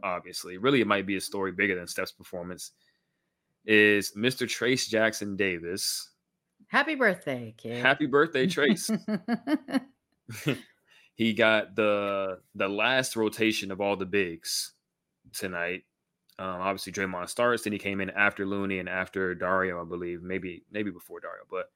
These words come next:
Speaker 1: seventeen points in fifteen minutes off the bench. I believe he had, like, thirteen straight points in the first half in, like, a
Speaker 2: Yeah.
Speaker 1: five-minute span, just all dunks.
Speaker 2: Yes. <laughs> Yep. <laughs>
Speaker 1: We've been beating the drum all season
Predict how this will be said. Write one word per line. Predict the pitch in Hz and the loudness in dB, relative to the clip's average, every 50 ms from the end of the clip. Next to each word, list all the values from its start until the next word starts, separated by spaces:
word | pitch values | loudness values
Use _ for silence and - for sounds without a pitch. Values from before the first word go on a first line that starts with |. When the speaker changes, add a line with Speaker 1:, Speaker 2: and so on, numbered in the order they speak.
| _ _ _ _ _ _ _ _ _ _ _ _ _ _ _ _ _ _ _ _ - | _ _ _ _ _ _ _ _ _ _ _ _ _ _ _ _ _ _ _ _ -10
Speaker 1:
seventeen | - - - - 123 123 139 139 - 139 127 123 117 | -4 0 6 6 6 8 6 4 2 2 0 0 2
points | 120 120 117 113 110 - | 2 2 2 4 2 0
in | - 104 | -4 -8
fifteen | 104 - - 120 120 117 - - 113 110 107 104 | -10 -2 2 2 2 2 2 2 2 2 4 2
minutes | 101 101 95 95 90 - | 2 0 0 -2 -2 -4
off | 95 92 - | -4 -4 -4
the | 98 | -4
bench. | 92 90 98 95 95 - 95 | -4 -2 -2 -2 -2 -2 -2
I | 95 | -2
believe | 95 98 101 101 101 98 90 | 0 0 0 0 0 0 -2
he | 107 104 92 | -2 -2 0
had, | 98 98 98 95 | 0 0 0 0
like, | 95 90 90 90 87 - _ _ _ _ _ _ _ _ _ _ - | -2 -2 -4 -4 -6 -10 _ _ _ _ _ _ _ _ _ _ 2
thirteen | 117 113 117 117 - 110 110 110 107 | 4 4 4 4 2 2 0 0 2
straight | - 117 110 104 - - | 4 4 4 4 2 0
points | 107 110 110 107 - | 0 0 0 0 -2
in | 107 | -2
the | 110 107 | -4 -2
first | - 107 110 110 - - | 0 2 2 2 2 2
half | 107 110 110 110 110 107 - - - - - | 0 2 2 2 2 0 -2 -6 -14 -12 -10
in, | 113 104 101 | -8 -4 -2
like, | 98 98 | -2 -2
a | - 180 | 4 6
Speaker 2:
Yeah. | 190 180 156 95 95 | 6 8 8 6 4
Speaker 1:
five-minute | 101 101 107 107 107 104 - | 0 0 0 0 0 0 -2
span, | - - 104 101 107 117 135 139 127 | 0 2 4 4 4 4 2 2 0
just | 104 98 - | -2 -2 -2
all | - 104 104 101 98 92 | -2 0 2 2 2 2
dunks. | 87 - 196 180 165 160 196 - - - - | 6 8 8 8 8 6 4 0 0 6 8
Speaker 2:
Yes. | - | 8
<laughs> | 214 - - - - - 165 - | 8 8 6 0 -4 -4 2 4
Yep. | 262 - - 254 269 240 - - - 294 - - | 4 6 8 8 8 8 6 2 -4 -4 -2 0
<laughs> | 294 269 - - 294 320 - - 330 320 - - _ - - _ _ _ _ _ _ _ _ _ _ _ - - 480 | -2 -2 0 0 -2 -2 -2 -2 -2 -4 -4 -4 _ -20 -20 _ _ _ _ _ _ _ _ _ _ _ -6 2 4
Speaker 1:
We've | - 123 117 | 4 6 6
been | 131 127 127 117 | 6 4 4 6
beating | 104 131 139 135 127 | 6 6 6 6 6
the | 127 | 2
drum | 120 113 127 123 123 131 123 | 2 4 4 4 4 2 2
all | 101 110 117 120 120 123 120 | 2 4 6 6 6 4 2
season | - - 123 127 127 123 147 151 156 156 143 | 0 2 2 2 2 2 0 -2 -2 -6 -10